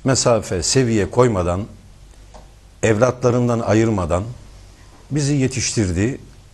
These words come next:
Aklında, gönlünde hep İmam Hasan'la Hüseyin'in yetişmesi gibi bir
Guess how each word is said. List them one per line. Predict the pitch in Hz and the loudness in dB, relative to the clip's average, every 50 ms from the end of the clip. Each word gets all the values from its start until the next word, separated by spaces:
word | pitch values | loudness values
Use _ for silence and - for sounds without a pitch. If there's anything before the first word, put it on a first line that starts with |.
| - - - - - - - - - - - - - - - - | -20 -20 -20 -20 -20 -20 -20 -20 -20 -20 -20 -20 -20 -20 -2 -2
Aklında, | 170 175 - - 165 180 165 156 120 117 117 107 | -2 -2 0 -2 0 0 0 2 2 2 2 2
gönlünde | 87 101 120 131 135 135 127 120 110 104 120 139 156 160 156 - - - - - - - - - - - - - | 2 0 0 0 0 0 0 0 0 0 0 0 0 -2 -4 -8 -14 -20 -20 -20 -20 -20 -20 -20 -20 -20 -20 -2
hep | - 240 247 247 - - - - - - - - - - - - - - - - - - - - - - - - - - - - - - - - - - - - - | 0 0 0 0 -4 -12 -14 -14 -18 -20 -20 -20 -20 -20 -20 -20 -20 -20 -20 -20 -20 -20 -20 -20 -20 -20 -20 -20 -20 -20 -20 -20 -20 -20 -20 -20 -20 -20 -20 -8 -2
İmam | 120 123 143 131 110 | 0 2 2 2 0
Hasan'la | 120 123 123 - 151 147 135 117 104 | 0 -2 0 0 0 0 0 -2 -2
Hüseyin'in | 107 98 - - 120 123 127 127 | -2 -2 0 0 0 2 2 0
yetişmesi | 117 113 110 117 110 - - 123 113 - - 131 | 0 -2 -2 -2 -4 -2 -2 -2 -2 -2 -2 -2
gibi | 117 117 104 92 98 87 80 | -2 -2 0 0 0 0 0
bir | 85 76 | -2 -4